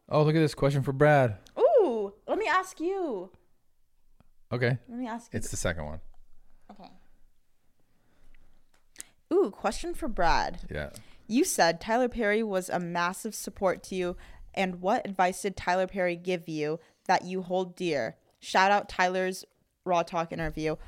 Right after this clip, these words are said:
Speaker 2: Also, to you both, which Raw Talk did you both enjoy the most and why?
Speaker 1: Okay, so this is, they said, "What advice did Tyler give me that stood out the most?"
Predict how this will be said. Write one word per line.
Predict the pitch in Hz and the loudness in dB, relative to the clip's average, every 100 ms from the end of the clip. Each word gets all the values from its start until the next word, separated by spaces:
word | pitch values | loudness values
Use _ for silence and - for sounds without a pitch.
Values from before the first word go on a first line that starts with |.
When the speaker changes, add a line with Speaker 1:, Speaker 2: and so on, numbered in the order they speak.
| - - | -12 2
Speaker 2:
Also, | 190 196 - 233 233 | 2 2 0 0 0
to | 233 - | -4 -6
you | 196 | -6
both, | 196 175 160 180 | 0 2 2 -2
which | - 180 - | -4 -6 -2
Raw | 185 170 | 2 2
Talk | - 196 202 - - _ _ | 0 -2 -2 -4 -18 _ _
did | 208 180 | -6 -4
you | 185 | -2
both | 175 175 - | 0 0 0
enjoy | 170 - 180 170 | -4 -2 0 0
the | 170 | 0
most | 160 160 - - | -2 -4 -4 -6
and | 165 | -8
why? | 156 151 139 76 - - - - - _ _ _ _ _ 131 | -4 -2 -2 -4 -8 -16 -20 -20 -20 _ _ _ _ _ 0
Speaker 1:
Okay, | 117 110 | 2 2
so | - | 2
this | 110 110 | 2 2
is, | 123 - - - - - - - - _ _ | 2 0 -8 -18 -18 -18 -20 -20 -20 _ _
they | - | -6
said, | 110 113 | 0 0
"What | 101 135 | 2 2
advice | 123 87 98 107 117 | 2 0 2 2 0
did | - 90 | -6 -8
Tyler | - 98 101 87 | -4 -2 -2 -4
give | 90 90 | -6 -6
me | 92 | -6
that | 85 - | -6 -8
stood | - 87 | -8 -4
out | 85 | -4
the | 85 | -6
most?" | 82 90 117 - | -6 -6 -8 -12